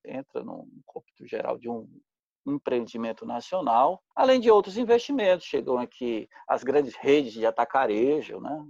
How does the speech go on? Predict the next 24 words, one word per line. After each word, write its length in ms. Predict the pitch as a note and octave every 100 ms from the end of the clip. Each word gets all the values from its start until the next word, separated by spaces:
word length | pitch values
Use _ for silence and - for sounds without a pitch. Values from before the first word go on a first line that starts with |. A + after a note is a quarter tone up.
| _
Inicialmente 760 | - - - G#2 G#2 G#2 - -
o 40 |
grupo 360 | G#2+ G#2+ - -
Carrefour 580 | A2 A2 A#2 - B2+ D#3
com 160 | - G#2
o 40 |
Atacadão, 920 | G#2 A#2+ - A#2 G2+ A#2+ C#3 D3+ B2
o 160 | G#2+ -
Casino 500 | - G#2 A#2 A2+ G#2
Pão 180 | - G#2+
de 80 | G#2+
Açúcar 400 | G#2 - - G#2
com 140 | G#2+
o 60 | G2+
Açaí, 640 | A2 - E3 G#2+ A2 C3
o 80 | G#2+
Walmart, 760 | A2+ B2+ G2 G2 A#2+ - - A2
né? 140 | B2+
Ainda 340 | A#2 G#2 A2
a 20 | G2+
rede 220 | G#2+ G#2
americana, 540 | G#2 G2+ - A#2 A#2+
hoje 320 | A#2 D3 A2+
é 160 | G#2+